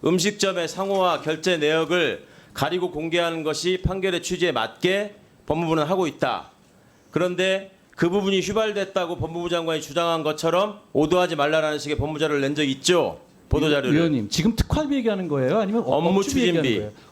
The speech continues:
Speaker 2: 업추비 관련해가지고 그 부분에 관해서 그 부분이 오래돼서 안 보이는 부분이 있다라고 얘기한 적이 있습니다.
Speaker 1: 상호와 결제 금액을 가리고 공개하는 것이 판결의 취지대로 맞다라는
Speaker 2: 예.
Speaker 1: 법무부 보도 자료에 대해서 묻고 있어요. 딴 얘기 답변하지
Speaker 2: 아,
Speaker 1: 마세요.
Speaker 2: 딴 얘기가 아니라 그건 맞죠. 그렇게
Speaker 1: 어,
Speaker 2: 검-,
Speaker 1: 그렇게
Speaker 2: 검찰이 그렇게
Speaker 1: 맞아요?
Speaker 2: 내지 않았습니까?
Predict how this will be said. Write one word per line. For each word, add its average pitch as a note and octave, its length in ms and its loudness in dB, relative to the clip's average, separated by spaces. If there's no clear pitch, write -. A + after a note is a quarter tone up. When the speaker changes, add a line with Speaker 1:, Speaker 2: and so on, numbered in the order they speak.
Speaker 2:
업추비 D4 400 2
관련해가지고 G#3 680 0
그 F3+ 140 -4
부분에 A#3+ 340 2
관해서 D#3+ 560 0
그 G3+ 100 2
부분이 A#3+ 240 4
오래돼서 G#3+ 540 2
안 D3+ 100 -4
보이는 A3+ 240 0
부분이 F#3 300 -2
있다라고 F3+ 600 0
얘기한 G3+ 280 -2
적이 G3+ 140 -6
있습니다. C3+ 280 -6
Speaker 1:
상호와 D3+ 680 2
결제 A#2 300 2
금액을 A#2+ 540 2
가리고 B2+ 640 0
공개하는 B2 480 2
것이 A#2 240 -2
판결의 E3+ 380 2
취지대로 C3+ 400 0
맞다라는 B2+ 1000 0
Speaker 2:
예. - 60 -20
Speaker 1:
법무부 C3 440 0
보도 A2+ 220 0
자료에 G2 340 2
대해서 F#2+ 260 2
묻고 G2+ 280 -2
있어요. D#2 280 0
딴 F3 240 0
얘기 F3 120 0
답변하지 F2+ 420 -2
Speaker 2:
아, D2 80 -4
Speaker 1:
마세요. A3 200 0
Speaker 2:
딴 D4+ 80 4
얘기가 D4+ 240 2
아니라 C4+ 200 0
그건 C4 220 -2
맞죠. G3+ 320 0
그렇게 C4 260 0
Speaker 1:
어, - 20 0
Speaker 2:
검-, G#2 180 2
Speaker 1:
그렇게 - 120 0
Speaker 2:
검찰이 - 260 2
그렇게 A#2+ 160 2
Speaker 1:
맞아요? C3 80 2
Speaker 2:
내지 F3 180 0
않았습니까? G3 480 -2